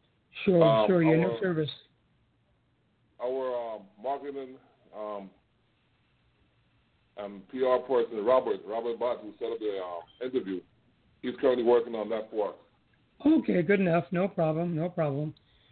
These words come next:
Speaker 1: I'll jump in there, maybe, uh, add a little two cents, a little two cents to it, if you don't mind. I, I think it's great that you are not only helping small businesses, but you're helping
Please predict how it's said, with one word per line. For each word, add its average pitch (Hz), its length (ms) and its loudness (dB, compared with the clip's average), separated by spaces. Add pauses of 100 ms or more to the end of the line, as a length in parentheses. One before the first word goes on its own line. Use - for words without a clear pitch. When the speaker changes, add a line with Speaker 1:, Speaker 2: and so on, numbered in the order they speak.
(340)
Speaker 1:
I'll 180 120 6
jump 185 220 2
in 185 120 0
there, 175 160 2
maybe, 170 500 0
uh, 160 40 0
add 156 280 -2
a 160 60 0
little 165 140 0
two 180 200 -2
cents, 165 340 -4
a 175 40 -6
little 170 180 -4
two 185 160 -4
cents 165 300 -6
to 160 120 -4
it, 147 180 -4 (340)
if 160 100 -2
you 175 80 2
don't 160 180 4
mind. 160 320 2
I, 143 180 -2 (540)
I 160 160 6
think 175 200 4
it's 156 160 0 (100)
great 180 240 4
that 147 200 -2
you 160 140 2
are 156 160 0 (600)
not 196 160 2
only 202 280 4
helping 185 440 0 (100)
small 170 240 2
businesses, 165 680 2
but 156 180 0
you're 170 140 4
helping 170 440 0